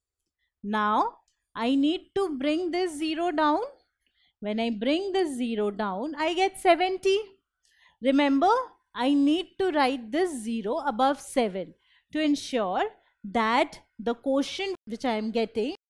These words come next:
or the answer which I am getting is correct. Now I have seventy here. How many times does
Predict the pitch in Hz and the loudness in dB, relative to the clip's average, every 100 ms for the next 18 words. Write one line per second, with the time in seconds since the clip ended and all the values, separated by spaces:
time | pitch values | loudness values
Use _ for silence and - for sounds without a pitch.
0 | 370 285 233 226 339 415 - _ 202 262 | -8 2 4 6 4 2 -12 _ -2 0
1 | 240 262 294 - 453 392 302 262 226 208 | 2 2 2 2 2 4 2 0 0 -4
2 | 208 - 294 269 294 370 - - _ 254 | -4 -2 -4 0 0 0 -4 -20 _ 0
3 | 208 196 - - - _ _ _ _ _ | 0 -2 -8 -20 -20 _ _ _ _ _
4 | _ _ _ _ _ _ _ _ _ _ | _ _ _ _ _ _ _ _ _ _
5 | _ - 214 233 247 285 233 _ - 247 | _ -8 0 4 4 2 -4 _ -2 2
6 | 285 302 - 240 226 247 247 359 349 349 | 2 0 0 0 2 0 0 2 4 4
7 | 427 539 - _ _ _ _ _ - 254 | 4 2 -8 _ _ _ _ _ 2 4
8 | 254 302 359 359 359 339 381 339 330 349 | 4 4 0 0 2 2 0 -2 2 2
9 | - | 0